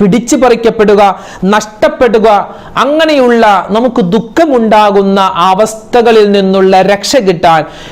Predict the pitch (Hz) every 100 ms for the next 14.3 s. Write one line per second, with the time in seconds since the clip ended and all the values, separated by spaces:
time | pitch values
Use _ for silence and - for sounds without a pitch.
0 | - 269 294 233 202 196 214 214 190 180
1 | 202 214 220 180 170 180 180 180 175 208
2 | 214 190 175 180 190 190 175 165 160 196
3 | 185 170 175 165 180 180 220 277 - -
4 | 143 175 190 180 175 - 175 165 180 190
5 | 170 165 214 220 165 190 180 - 160 156
6 | 151 151 151 151 160 165 156 143 135 123
7 | 107 - - - - 175 180 240 240 208
8 | 202 220 226 220 214 202 202 214 214 208
9 | 196 202 202 208 247 240 190 202 220 208
10 | 208 202 196 196 196 196 185 185 180 247
11 | 311 - - - 202 208 - 226 208 185
12 | 185 180 185 196 180 175 185 233 190 202
13 | 180 175 190 175 170 196 190 180 - -
14 | 233 269